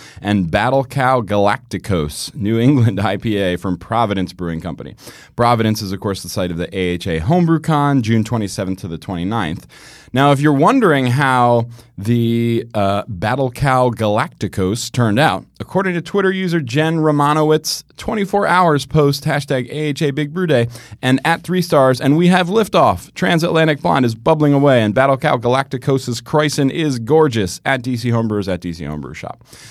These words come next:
Speaking of D C Homebrewers, last little bit on the homebrew front. The, uh,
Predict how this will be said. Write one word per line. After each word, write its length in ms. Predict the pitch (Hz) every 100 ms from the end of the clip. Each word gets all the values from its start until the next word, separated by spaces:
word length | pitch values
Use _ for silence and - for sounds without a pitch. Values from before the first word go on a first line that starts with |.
| - - -
Speaking 580 | - - 269 254 240 185
of 80 |
D 120 | 135 147
C 180 | 143
Homebrewers, 520 | 131 113 101 92 87 90
last 340 | 131 156 -
little 180 | 160 139
bit 200 | 120 110
on 160 | 104
the 100 | 107
homebrew 380 | 101 117 110 98
front. 340 | 87 90 87 85 _ _ _ _ _ - -
The, 420 | 104 110 107 107
uh, 340 | 98 95 92